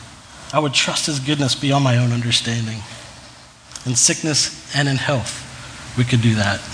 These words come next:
kinda like a bride and a groom. But Paul knows that people are forgetful, and it takes more than just a one-time delivering of the gospel, people hearing it, kinda getting it,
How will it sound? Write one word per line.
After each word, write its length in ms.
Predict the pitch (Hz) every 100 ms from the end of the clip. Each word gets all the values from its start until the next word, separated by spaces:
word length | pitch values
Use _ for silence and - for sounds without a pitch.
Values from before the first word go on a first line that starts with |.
| - - - - - - -
kinda 160 | - 135
like 140 | 127
a 40 | 123
bride 420 | 123 117 110 107 - - - -
and 100 | 117
a 40 | 107
groom. 240 | 104 95 113 - - - - - - - - - - - - - - - - - - - - - - - - -
But 100 | - 120
Paul 340 | - 180 175
knows 340 | 151 139 139 127
that 100 | 117
people 260 | 156 -
are 80 | 127
forgetful, 580 | 123 120 123 120 123 107 - - - - - - -
and 100 | 131
it 100 | 131
takes 280 | 123 160 143
more 300 | 151 156 160
than 220 | 147 127 117 - - - - - - - - - -
just 200 | - -
a 40 |
one-time 600 | 131 156 156 147 147 147
delivering 420 | 139 135 151 156 151
of 100 | 139
the 80 |
gospel, 600 | 127 143 139 - 147 139 135 - - - - - - -
people 220 | - -
hearing 400 | 135 170 160 156
it, 160 | 151 151 -
kinda 220 | 175 147
getting 360 | 127 156 151 151
it, 160 | 147